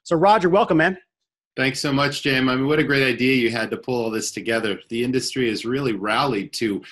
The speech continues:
Speaker 2: help us all through the covid crisis, and you literally pulled twenty speakers,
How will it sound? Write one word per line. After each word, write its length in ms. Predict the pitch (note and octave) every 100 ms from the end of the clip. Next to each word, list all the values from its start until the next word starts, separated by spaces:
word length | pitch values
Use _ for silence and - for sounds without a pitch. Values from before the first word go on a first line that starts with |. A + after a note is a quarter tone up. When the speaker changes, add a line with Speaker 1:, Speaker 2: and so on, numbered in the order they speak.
| - -
Speaker 2:
help 400 | - D3 D3+ D3
us 180 | - -
all 340 | B2+ A#2 A2+
through 280 | - C3 B2
the 120 | A2+
covid 420 | - B2+ A2+ G2
crisis, 580 | - B2+ C3+ - G2 -
and 300 | G2+ F#2+ F#2 - -
you 160 | B2
literally 340 | C3+ B2+ A2+ A2
pulled 280 | - A2 G#2+
twenty 300 | B2 A#2+ A#2
speakers, 720 | - C#3+ C3+ D3+ D#3 D3+